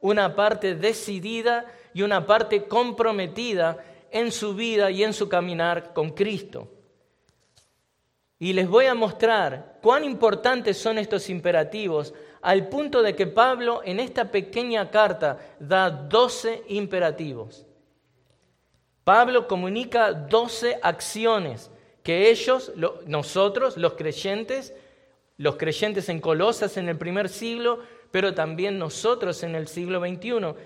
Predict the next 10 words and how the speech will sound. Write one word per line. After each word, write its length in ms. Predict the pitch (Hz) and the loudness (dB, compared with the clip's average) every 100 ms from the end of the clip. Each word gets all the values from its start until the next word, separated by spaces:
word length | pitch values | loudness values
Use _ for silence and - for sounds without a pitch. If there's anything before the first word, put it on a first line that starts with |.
| - | -12
debemos 540 | 147 165 185 202 185 170 | -2 0 0 -2 -2 -2
aplicar 880 | 147 170 160 208 175 147 - - - | -4 -4 2 4 4 0 -10 -20 -6
a 140 | 156 160 | -2 -2
fin 320 | - 226 220 | -4 -4 -2
de 120 | 190 | -4
¿qué? 600 | 147 139 110 - - _ - | -2 -4 -4 -12 -20 _ -8
De 140 | 180 | -4
glorificar 680 | 190 196 196 196 190 208 220 | 0 0 -2 -6 0 2 4
a 160 | 208 | 4
Dios 520 | 185 196 196 190 - | 2 0 0 0 -6